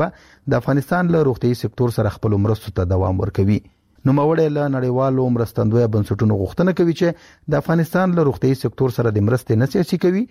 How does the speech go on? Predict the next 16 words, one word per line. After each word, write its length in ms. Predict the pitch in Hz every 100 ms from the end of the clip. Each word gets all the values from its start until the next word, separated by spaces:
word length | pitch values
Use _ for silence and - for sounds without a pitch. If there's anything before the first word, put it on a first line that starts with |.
| - _ - 156
او 140 | 151 156 156
د 100 | 160
کرونا 260 | 165 180 185
وایرس 240 | 175 147
د 160 | 147 151
لا 40 | 147
خپروي 400 | 131 117 113 131
د 160 | 123 107
مخنیوي 400 | - 104 104 113 -
په 20 | 101
هدف 280 | 104 160 151 135
دي 80 | 208 - _ -
له 200 | 110 98
افغان 260 | 101 101 95
ولس 280 | 104 147 147
سره 160 | 143